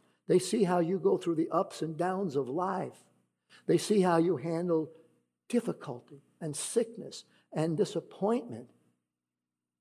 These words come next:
and anger. And in watching you, if you're living for Christ, they see something different. You're not perfect. Well,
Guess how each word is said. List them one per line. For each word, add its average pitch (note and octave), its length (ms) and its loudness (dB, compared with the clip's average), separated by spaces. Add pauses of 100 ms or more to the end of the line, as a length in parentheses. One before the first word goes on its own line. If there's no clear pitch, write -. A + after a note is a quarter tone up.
(280)
and E3 220 -6
anger. G3 560 0 (800)
And E3 140 4
in D#3 220 4
watching G3 520 2
you, F3+ 360 2
if C#3 200 -2
you're E3+ 160 2
living F#3+ 360 2
for F3+ 140 -6
Christ, F#3+ 440 -4 (100)
they F#3 180 2
see A3+ 260 -6
something G#3 500 -4
different. F3 340 -8 (220)
You're A3+ 260 8
not A#3 220 0
perfect. - 460 -2 (480)
Well, B2 180 -8